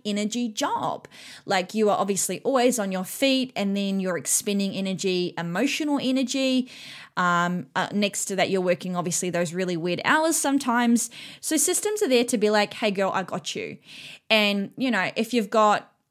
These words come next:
a new client coming in and you've got a, a couple of new clients coming in over, over the next couple of weeks, systems that you can have in place for your onboarding is so that you don't necessarily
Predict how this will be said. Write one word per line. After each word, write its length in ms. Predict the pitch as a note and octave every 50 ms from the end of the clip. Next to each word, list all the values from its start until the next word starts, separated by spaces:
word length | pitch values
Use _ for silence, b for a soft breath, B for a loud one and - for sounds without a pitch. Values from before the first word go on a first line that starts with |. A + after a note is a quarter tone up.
| _ _
a 80 | G#3 G#3+
new 180 | G#3+ G#3+ A3
client 420 | - - - D#4+ F4+ F4 C4+ F3+ -
coming 280 | - A3 G3 F#3+ F#3
in 140 | F3 E3 E3
and 100 | E3+ F3+
you've 100 | F#3 F3
got 120 | - G3+
a, 80 | G3+ G3+ - -
a 60 | A3
couple 240 | - B3 A#3+ A#3 A3
of 40 |
new 140 | G#3 A3+ A3+
clients 300 | A3 - G3 F#3 - -
coming 260 | - - G#3+ G3+ G3
in 100 | G3 F#3+
over, 440 | F#3+ F#3+ F3+ F3+ F#3 F3+ F3+ F3 - -
over 200 | - G3 F3+ F#3+
the 80 | F#3 F#3+
next 220 | F3+ - - -
couple 220 | - G3 E3+ F#3+
of 80 | F#3+ F3+
weeks, 480 | A3 D#4 G4 - E3+ - - - - - B B B B B B B
systems 520 | - - - D#4+ C#4+ - D#4 D4+ C4+ B3+
that 120 | B3+ A#3+ A#3
you 40 |
can 140 | A3 - A#3
have 160 | A3+ A#3 A3
in 80 | G#3+ G#3+
place 260 | G#3 - F3+ F3+ -
for 120 | - - G3+
your 140 | G3+ -
onboarding 640 | - - C#4 G4 B4+ G4+ C4 G3 F#3+ F3+ F3+ F#3+ -
is 160 | - G#3+ -
so 140 | - C#4+ C4
that 140 | A3+ - -
you 100 | B3+ C#4
don't 220 | C#4+ F4 G4 G4
necessarily 600 | F#4+ - F4 D4+ - D#4 C#4 C4+ C4 B3+ B3+ -